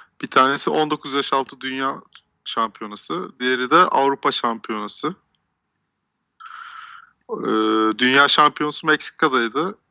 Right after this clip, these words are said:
Avrupa Şampiyonası da Finlandiya'daydı. Bu Avrupa Şampiyonası bir sonraki sene Avustralya'da düzenlenecek olan Dünya Şampiyonası'na gidecek takımları belirlediler.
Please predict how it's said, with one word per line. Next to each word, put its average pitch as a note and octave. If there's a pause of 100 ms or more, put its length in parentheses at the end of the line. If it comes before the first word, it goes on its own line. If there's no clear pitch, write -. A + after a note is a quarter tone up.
Avrupa C3
Şampiyonası C3+
da E3 (240)
Finlandiya'daydı. B2 (1500)
Bu B2 (180)
Avrupa C3
Şampiyonası C#3+ (180)
bir C3
sonraki C#3+
sene C#3+
Avustralya'da C#3
düzenlenecek C#3
olan C#3+
Dünya C3
Şampiyonası'na B2+
gidecek C3+
takımları B2+
belirlediler. -